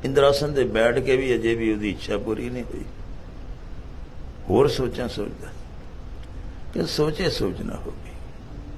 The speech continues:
ਸੋਚਣ ਨਾਲ ਕੁਝ ਵੀ ਨਹੀਂ ਹੁੰਦਾ।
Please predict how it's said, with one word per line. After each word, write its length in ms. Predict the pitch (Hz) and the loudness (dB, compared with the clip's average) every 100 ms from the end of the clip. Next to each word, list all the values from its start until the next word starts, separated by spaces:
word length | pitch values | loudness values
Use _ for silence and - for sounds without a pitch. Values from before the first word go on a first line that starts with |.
| - - - - - - | -12 -12 -12 -12 -10 -10
ਸੋਚਣ 520 | - - 147 151 - | -2 6 6 6 4
ਨਾਲ 220 | 190 185 170 | 6 4 4
ਕੁਝ 240 | 156 143 | 0 0
ਵੀ 120 | 156 | 0
ਨਹੀਂ 140 | 165 147 | 0 0
ਹੁੰਦਾ। 260 | 92 - | -2 -4